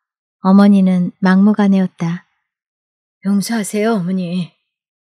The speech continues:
Speaker 2: 그러면 니는 앞으로 어쩌고 살 생각이냐? 꼭 하고 싶은 일이 있어요. 그려? 그러면 어디 한번 들어보자.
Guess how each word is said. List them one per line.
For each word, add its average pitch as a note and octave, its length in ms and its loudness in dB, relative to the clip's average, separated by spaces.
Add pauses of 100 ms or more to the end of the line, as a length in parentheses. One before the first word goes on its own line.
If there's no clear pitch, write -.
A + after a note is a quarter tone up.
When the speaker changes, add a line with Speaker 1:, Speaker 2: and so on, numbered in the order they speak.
Speaker 2:
그러면 A3+ 460 -4
니는 A#3 600 -4 (600)
앞으로 A3 580 -4
어쩌고 D4 360 -6
살 D4 220 -8
생각이냐? C#4 880 -8 (560)
꼭 A3+ 300 -4
하고 A3+ 160 -4
싶은 A3 300 -4
일이 A3 160 -2
있어요. F3 520 -8 (1080)
그려? A3+ 680 -6 (760)
그러면 C4+ 580 -2 (200)
어디 B3+ 220 -8
한번 C4 340 -6
들어보자. C4 760 -10